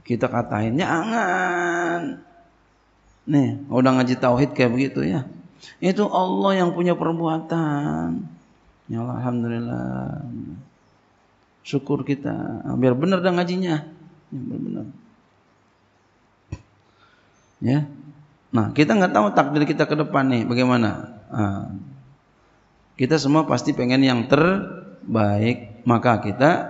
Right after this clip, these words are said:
yang terbaik, kalau belajar, yang terbaik pintar apa bodoh? Pintar. Supaya pintar bagaimana?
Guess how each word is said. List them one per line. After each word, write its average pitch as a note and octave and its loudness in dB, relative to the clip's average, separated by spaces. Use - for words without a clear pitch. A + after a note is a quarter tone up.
yang B2+ 2
terbaik, B2 2
kalau A#2+ 6
belajar, A#2 2
yang C3+ 4
terbaik B2+ 4
pintar D3 4
apa D3+ 2
bodoh? F3+ 2
Pintar. C#3+ 4
Supaya D3 4
pintar D#3 6
bagaimana? F#3 4